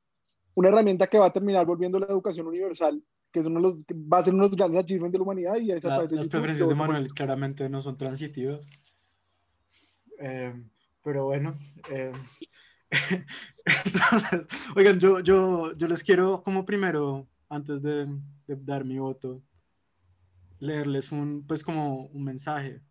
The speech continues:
Speaker 2: que yo le, que mandé por el, por el grupo de WhatsApp. Y dice así, weón.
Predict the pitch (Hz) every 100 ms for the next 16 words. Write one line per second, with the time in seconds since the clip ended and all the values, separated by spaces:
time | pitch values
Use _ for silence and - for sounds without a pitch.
0 | _ 131 127 123 127 139 _ - 131 131
1 | 127 131 127 131 131 127 _ _ _ _
2 | _ 143 135 135 123 127 139 135 123 _
3 | _ _ _ _ _ _ _ _ - 143
4 | 135 131 131 127 175 151 123 117 113